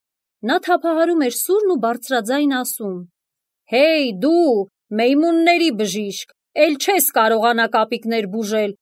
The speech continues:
քանի որ շուտով մենք քեզ ծովը կնետենք, և շնաձկները քեզ կուլ կտան»։ Բժիշկը պատասխանեց նրան. «Բարմալեյ, ինքդ զգուշացիր,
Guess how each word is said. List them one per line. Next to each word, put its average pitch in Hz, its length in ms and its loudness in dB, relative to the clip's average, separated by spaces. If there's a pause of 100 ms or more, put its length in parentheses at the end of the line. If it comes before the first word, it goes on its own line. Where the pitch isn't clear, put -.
(140)
քանի 269 300 2
որ 254 160 4
շուտով 320 440 0
մենք 269 160 0
քեզ 339 240 -2
ծովը 226 320 2
կնետենք, 208 560 -4 (240)
և 233 240 2
շնաձկները 262 680 2
քեզ 320 260 -2
կուլ 269 260 0
կտան»։ 202 480 -6 (560)
Բժիշկը 320 420 -6
պատասխանեց 285 760 -6
նրան. 180 320 -14 (680)
«Բարմալեյ, 240 680 -2 (440)
ինքդ 339 440 -2
զգուշացիր, 190 800 -6